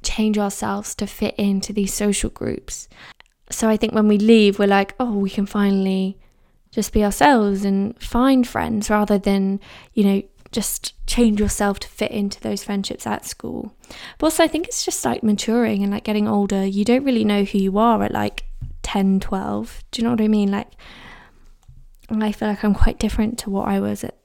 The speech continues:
that age. So I, I think it's just, like, you know, growing up, you're just figuring out who you are and what you actually like doing. And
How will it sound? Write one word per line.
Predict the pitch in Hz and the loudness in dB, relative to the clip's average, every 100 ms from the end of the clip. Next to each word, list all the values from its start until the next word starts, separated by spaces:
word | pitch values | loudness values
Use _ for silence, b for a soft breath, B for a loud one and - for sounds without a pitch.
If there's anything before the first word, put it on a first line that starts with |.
| - - | -18 -8
that | 202 - | -6 -4
age. | 208 208 220 - - - B _ _ _ | -4 -4 -8 -8 -10 -12 B _ _ _
So | - - 214 208 | -8 -2 0 0
I, | 220 214 - | 0 -2 -2
I | 220 | -2
think | 269 | -2
it's | 311 - | -4 -4
just, | 277 - | -8 -6
like, | 208 - - - | -8 -8 -14 -6
you | 220 | 0
know, | 196 | 0
growing | 190 208 202 202 | 0 0 2 2
up, | 220 294 - | 0 -2 -4
you're | 208 | -2
just | 208 196 | 0 -2
figuring | - 202 208 202 | -4 -2 0 0
out | 202 214 | 0 -4
who | - | 0
you | 208 196 | 2 2
are | 202 233 | 2 0
and | 202 196 | 0 0
what | 208 | 0
you | 202 | 0
actually | 208 - 208 | -2 -6 -6
like | 208 - | -6 -4
doing. | 226 233 208 196 | 0 2 2 0
And | 196 202 | -2 -4